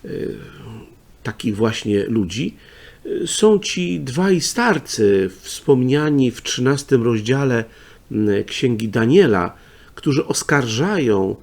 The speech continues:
e, Zuzannę o to, że popełniła grzech cudzołóstwa, podczas gdy sami, e, właśnie ten grzech cudzołóstwa chcieli popełnić. I,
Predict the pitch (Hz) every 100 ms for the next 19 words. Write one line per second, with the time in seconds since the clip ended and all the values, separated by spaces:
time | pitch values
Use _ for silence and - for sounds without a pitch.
0 | - - - 104 95 95 95 98 95 -
1 | - 120 127 131 117 107 104 104 131 180
2 | 185 - - - - _ 120 - - 185
3 | 170 127 107 117 117 113 107 - 143 135
4 | 117 117 143 123 117 110 - - - 98
5 | 104 101 117 - - 117 123 175 151 -
6 | - - - - - _ - - - -
7 | - - - 269 - - 240 202 214 -
8 | 139 104 92 101 175 202 - - - 180
9 | 185 180 190 190 202 208 220 - 135 104
10 | - 127 139 - 135 131 107 101 - 131
11 | 113 90 92 - - 120 - 107 85 92
12 | - - 175 90 - - - - _ -
13 | - - - - - - - - 160 151
14 | 139